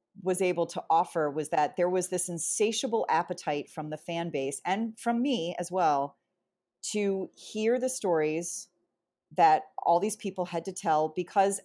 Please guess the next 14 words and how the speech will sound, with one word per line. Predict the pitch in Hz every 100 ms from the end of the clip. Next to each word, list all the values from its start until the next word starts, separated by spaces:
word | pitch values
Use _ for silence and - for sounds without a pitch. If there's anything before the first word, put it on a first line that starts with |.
| -
after | 254 - 415
a |
certain | 349 262 226
point, | - 269 220
if | 180
they're | 339
not | 403 -
competitive | 214 196 175 190 254
anymore, | 269 277 285 294 302 _
they're | - 381
ignored, | 403 160 151 202 139 - _ _
you | 196
know? | 196 160 190 - _ _ _
Nobody | 185 233 254 285 285 277